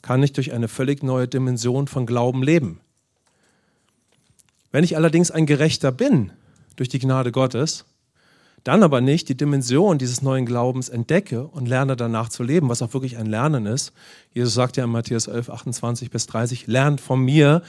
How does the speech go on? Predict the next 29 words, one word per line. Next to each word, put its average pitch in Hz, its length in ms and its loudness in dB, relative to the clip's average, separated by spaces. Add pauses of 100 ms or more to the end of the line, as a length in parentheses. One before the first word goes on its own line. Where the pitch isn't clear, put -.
(300)
das - 240 0
Leben 147 480 4
eines 131 320 -2
Gerechten, 135 480 -2
denn 120 140 -4
er 113 140 -4
war 135 120 0
vollkommen 127 480 -2
und 110 100 -6
ohne 117 220 -2
Sünde." 139 360 0
Wir 143 120 2
sind 135 180 2
es 127 120 -4
in 123 80 -4
Christus 127 340 -4
jetzt 113 180 -4
auch. 123 360 -8 (420)
Dann 135 100 0
sind 180 160 10
wir 170 160 6
gerecht. 123 720 -2 (460)
Wir 110 80 -6
werden 104 160 -8
zum 113 160 -8
Beispiel 107 180 -6
auch - 80 -6
ewig 135 380 -4
leben. 131 320 -4